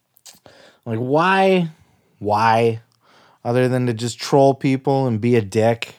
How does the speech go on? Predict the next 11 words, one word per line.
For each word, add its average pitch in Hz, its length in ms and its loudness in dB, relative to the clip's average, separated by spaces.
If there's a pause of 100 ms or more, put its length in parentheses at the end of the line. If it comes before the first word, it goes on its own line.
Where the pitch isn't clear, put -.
(140)
right? 131 400 0 (3500)
So - 140 -2
I 147 80 2
think 175 240 0
it 269 140 -4
came 226 240 2
down 180 260 4
to 190 140 0
the 180 100 2
money. 147 600 0 (120)
And 135 840 -2